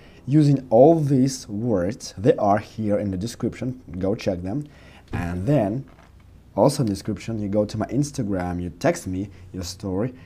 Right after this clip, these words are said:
and we together, we're going to check your mistakes. Well, all right, I think it's enough for today.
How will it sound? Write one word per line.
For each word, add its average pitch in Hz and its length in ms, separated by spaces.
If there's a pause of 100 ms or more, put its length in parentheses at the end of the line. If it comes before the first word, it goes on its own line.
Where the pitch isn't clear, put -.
(160)
and 95 280
we 160 100
together, 120 560
we're 85 200
going 90 220
to 110 100
check 90 320
your 87 180
mistakes. - 640 (760)
Well, 98 400 (580)
all 92 120
right, 107 240
I 107 60
think 117 280
it's - 140
enough 110 240
for 98 80
today. 95 420